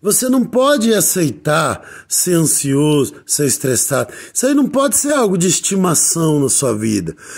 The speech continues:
Você tem que se levantar pra lutar contra isso. Isso não pode ficar te dominando.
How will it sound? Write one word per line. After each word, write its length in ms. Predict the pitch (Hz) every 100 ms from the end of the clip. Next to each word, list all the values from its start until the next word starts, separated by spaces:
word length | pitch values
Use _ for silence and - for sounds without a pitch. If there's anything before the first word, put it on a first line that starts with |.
| -
Você 160 | - 240
tem 160 | 311
que 80 | 233
se 100 | 294
levantar 680 | 311 302 320 262 - 220 285
pra 180 | 277 254
lutar 600 | 208 175 - 170 156 143
contra 420 | 147 139 139 143
isso. 440 | 120 110 90 - - - -
Isso 180 | - 233
não 160 | 294 285
pode 520 | - 185 233 - 247
ficar 440 | - 180 185 185
te 120 | - 160
dominando. 880 | 156 160 156 147 139 107 82 69